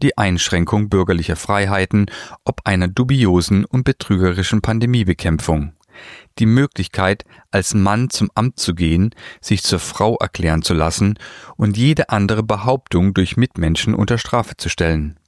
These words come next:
Die Freiheit der wenigen, den vielen ihren Wahn und Willen aufzuzwingen. Vieles ließ sich ändern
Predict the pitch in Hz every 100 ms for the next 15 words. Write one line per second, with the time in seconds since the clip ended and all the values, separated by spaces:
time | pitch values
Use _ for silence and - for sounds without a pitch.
0 | _ _ _ - - - 98 - 117 127
1 | 123 101 95 95 98 117 107 85 98 110
2 | - - - 143 135 - 92 90 95 -
3 | 107 120 110 87 78 76 85 110 - 98
4 | 95 110 120 107 - - - 87 82 73
5 | 69 - _ _ _ _ - - 143 123
6 | 85 - 85 76 87 90 90 87 98 113